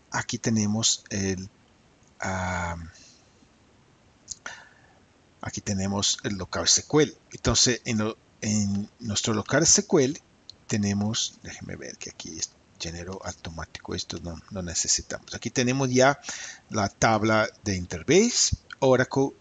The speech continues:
S Q L Server y D B dos. Y mira que en los resultados, aquí en esta query cinco, tenemos un select con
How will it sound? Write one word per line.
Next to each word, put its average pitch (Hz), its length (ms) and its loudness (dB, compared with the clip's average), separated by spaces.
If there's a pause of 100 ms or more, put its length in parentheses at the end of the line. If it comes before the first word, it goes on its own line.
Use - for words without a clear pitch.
(120)
S - 200 2
Q - 140 -10
L 76 80 -6
Server 170 460 4
y 131 160 0
D 131 160 2
B 104 120 0
dos. 87 420 -6 (500)
Y 131 80 0
mira 185 180 6
que 180 320 4 (220)
en 120 180 2
los 123 140 2
resultados, 123 640 0 (120)
aquí 120 360 -4
en 113 180 2
esta 104 220 0
query 113 360 2 (180)
cinco, 117 520 2 (800)
tenemos 160 680 4 (920)
un 127 180 0
select 135 600 4
con 127 260 0